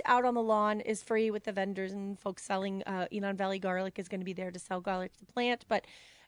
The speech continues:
if you wanna get into the conservatory, or even if you don't and you just wanna bring your extra produce for the food bank, next Sunday from eleven to four,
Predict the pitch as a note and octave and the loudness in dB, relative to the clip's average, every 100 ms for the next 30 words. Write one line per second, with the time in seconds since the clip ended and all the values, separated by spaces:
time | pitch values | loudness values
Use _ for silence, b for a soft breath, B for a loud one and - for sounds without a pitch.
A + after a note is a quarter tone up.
0 | - A#3 B3 B3+ B3+ A#3+ A3 A3 G#3+ A3 | 0 4 4 4 4 4 2 -2 -6 -6
1 | G3+ - F#3+ F#3 F#3+ F#3 F#3 C#4+ D#4 D#4 | -6 -4 -4 -6 -2 0 0 0 0 0
2 | D#4 D4 A#3 F#3+ G3+ A#3 G#3+ G#3+ G#3+ - | 0 0 2 2 2 0 0 0 0 -2
3 | G#3 G3 G#3+ G#3 G#3 G#3 - - - G#3 | -4 -2 -2 0 -2 -4 -6 -12 -6 -4
4 | F#3 F3+ - F#3+ F#3+ - F#3+ F3+ F3+ F3 | -2 -6 -8 -8 -8 -6 -6 -4 -4 -6
5 | b b b - A#3 - - A3 G3 G3 | b b b 2 2 2 0 2 2 0
6 | G3+ F#3+ G3 G3 G3+ G3+ G3+ - F#3+ F3 | -2 -2 0 0 0 -2 -4 -2 0 0
7 | E3 | -2